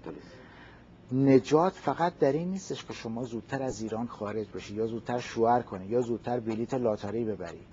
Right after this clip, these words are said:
Speaker 2: اول شما بالاترین چیزی که در زندگی احتیاج داری وجود و حضور روح مقدس خداوند
Speaker 1: مسلمه.
Speaker 2: و ازش بخواید که خداوند خودش دخالت بکنه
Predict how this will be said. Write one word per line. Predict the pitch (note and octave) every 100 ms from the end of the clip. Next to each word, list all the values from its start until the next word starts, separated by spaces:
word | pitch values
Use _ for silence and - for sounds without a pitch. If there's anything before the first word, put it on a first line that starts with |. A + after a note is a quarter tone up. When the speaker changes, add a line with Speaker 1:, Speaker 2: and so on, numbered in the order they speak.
| - - - - D3+ -
Speaker 2:
اول | C3 A2+ A2 D#3 F#3
شما | - B2 G#2+ F#2+ F2+ -
بالاترین | B2+ C3 C3 C3+ C3 B2
چیزی | - F3+ F3
که | D3
در | A#2+
زندگی | G#2+ A2 G#2 G2+ G#2
احتیاج | G2+ - - G2+ F#2+ F#2 -
داری | F2+ F#2 A2 A2 - - - - G2
وجود | A2 G#2 - C3+ C3+ -
و | G2+ -
حضور | G#2+ G2 A2+ B2+
روح | B2+ A2 A2 A#2+ A#2
مقدس | G#2+ G2 F#2 - E2+ G2+
خداوند | - F2+ - - - - E2
Speaker 1:
مسلمه. | - F#2 F#2 A2+ F2 - - - -
Speaker 2:
و |
ازش | A#2+ A2+ B2+ A#2+ - -
بخواید | B2 D#3 - F#2 F#2 G2 - - - - - - - - - -
که | G#2
خداوند | - - G2+ G#2 G2+ F#2+ A2+
خودش | D3+ - C3 F#2 F2 - -
دخالت | F2+ - F#2 G#2 A2
بکنه | - F#2 - E2+